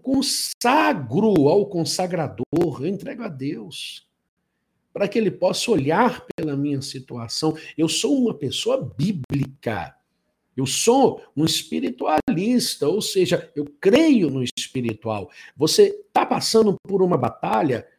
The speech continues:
Prepara uma oferta a Deus. Você tá prepa-, você tá passando por uma situação, você, "Ah, eu fiz o meu sacrifício de fé", mas tá difícil. Quanto maior difícil,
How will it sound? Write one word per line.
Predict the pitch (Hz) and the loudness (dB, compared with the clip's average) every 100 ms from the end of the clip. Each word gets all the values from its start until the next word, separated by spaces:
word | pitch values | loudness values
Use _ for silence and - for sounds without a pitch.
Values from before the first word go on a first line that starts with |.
| _ _ | _ _
Prepara | 160 151 - 180 214 - 214 170 | -6 -6 -4 0 2 2 0 0
uma | 147 123 | 0 0
oferta | 107 - 139 160 131 - | -4 -6 -4 -4 -6 -12
a | 127 | -12
Deus. | 92 90 - - - - - - _ _ - - | -12 -16 -16 -14 -12 -12 -16 -20 _ _ -20 -14
Você | - - 208 | 0 2 4
tá | - - | 4 4
prepa-, | - 254 - 165 - | 4 4 2 -8 -4
você | - | 2
tá | 233 | 4
passando | 294 302 - - 302 285 | 4 2 -2 0 4 4
por | 247 | 4
uma | 220 | 2
situação, | 202 196 - 247 - - | 2 0 0 0 -2 -10
você, | - 254 - | 0 2 2
"Ah, | 240 311 | 2 2
eu | 302 | 0
fiz | - - 330 285 | 0 4 4 4
o | 262 | 2
meu | 247 | 2
sacrifício | 247 - 247 196 190 226 240 - | 0 -2 0 -2 -2 -4 -4 -4
de | 170 175 | -4 -4
fé", | - - 190 196 170 - _ _ _ _ | -6 -6 -4 -2 -4 -12 _ _ _ _
mas | 185 - - - | -2 -2 -6 2
tá | 320 | 2
difícil. | 254 196 - 285 254 - - - 143 _ _ _ _ _ _ | 4 0 0 2 2 -2 -4 -4 -8 _ _ _ _ _ _
Quanto | 294 349 302 | 6 8 6
maior | 247 233 220 277 233 | 6 6 6 6 2
difícil, | 165 185 - - 262 226 - 185 147 | 2 -4 -8 -4 -2 -2 -2 -4 -6